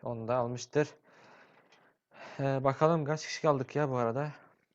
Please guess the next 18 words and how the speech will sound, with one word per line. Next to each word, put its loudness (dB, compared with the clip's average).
Bir, 2
iki, -4
üç, -4
dört, 0
beş 2
kişi. -6
Kendimizi -6
saymasak -6
dört -2
kişi -10
kaldık -4
arkadaşlar. -2
İyi, -2
millet -6
kendini -6
fena -2
yedi -2
yani. -4